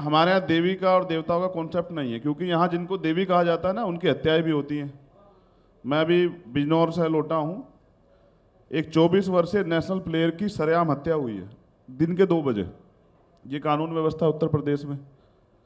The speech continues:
बहन बेटियाँ सेफ नहीं है, बच्चियों की हत्याएं होती हैं और वो नेशनल प्लेयर है।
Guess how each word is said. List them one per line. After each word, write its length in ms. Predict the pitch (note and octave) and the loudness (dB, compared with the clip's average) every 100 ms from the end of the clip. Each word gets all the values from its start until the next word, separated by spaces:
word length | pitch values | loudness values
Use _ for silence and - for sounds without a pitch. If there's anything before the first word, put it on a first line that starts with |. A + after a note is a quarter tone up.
| _ _ _ _ _ - | _ _ _ _ _ -6
बहन 240 | G#2+ C#3 D#3 | 0 0 0
बेटियाँ 300 | D#3 D#3+ D#3 | -2 -2 -2
सेफ 260 | D#3 D#3 | -2 -4
नहीं 260 | D3+ C#3+ C3+ | -2 -4 -4
है, 340 | C#3 C3+ G2+ | -8 -12 -8
बच्चियों 320 | B2+ B2+ E3 | -6 -2 -2
की 100 | E3+ | -2
हत्याएं 360 | C#3+ - D#3+ E3+ | -6 -4 -2 0
होती 260 | D#3 C#3+ E3 | 0 -2 -6
हैं 80 | |
और 60 | F3+ | -4
वो 80 | G3 | 0
नेशनल 340 | F#3 F#3 G#3+ | 0 0 -2
प्लेयर 320 | F#3+ F#3+ D#3 | 0 0 2
है। 220 | A2+ F2 | 0 -4